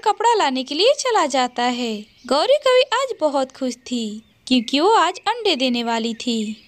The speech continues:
उन्होंने अपने आने वाले बच्चे के लिए पूरी तैयारी कर ली थी। कालू कौवा उड़ते हुए टूनी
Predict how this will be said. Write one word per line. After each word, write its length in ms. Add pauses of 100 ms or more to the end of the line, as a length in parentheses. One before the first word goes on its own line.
(200)
उन्होंने 440
अपने 260
आने 300
वाले 260
बच्चे 420
के 200
लिए 360 (300)
पूरी 300 (100)
तैयारी 440
कर 200
ली 200
थी। 220 (420)
कालू 300
कौवा 340
उड़ते 380
हुए 280 (520)
टूनी 260